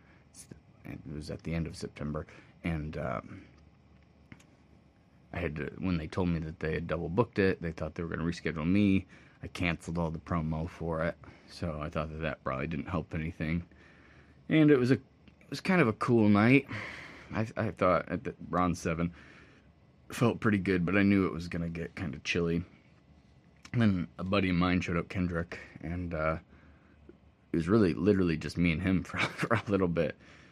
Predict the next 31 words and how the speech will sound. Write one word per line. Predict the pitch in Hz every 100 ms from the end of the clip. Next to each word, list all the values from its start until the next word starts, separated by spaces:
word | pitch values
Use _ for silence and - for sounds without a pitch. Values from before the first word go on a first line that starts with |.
| - -
And, | 92 95 82
uh, | 71 71 64 - _ _ - - _ - - _ -
he, | 101 87
he's | 92 95 85
a |
guitar | 85 82 90 85
player | 87 80 85
too, | - 85
so | 78 80
he | 85
kind | - 87
of | 95
was | 90 87 - -
messing | 95 90 90
around | 85 87
with |
my | 92 87
guitar | 82 95 90 87
on | 87
the | 85
stage | - 85 85 82
and | 85 85
whatnot. | 71 82 85 82 - - - - - - -
And | 104
then | 98
slowly | 85 98 90 87 87 85 85 - - -
people | - 85 -
started | - 90 85 85
to | 85
filter | - 85 - 82
in. | 78 80 82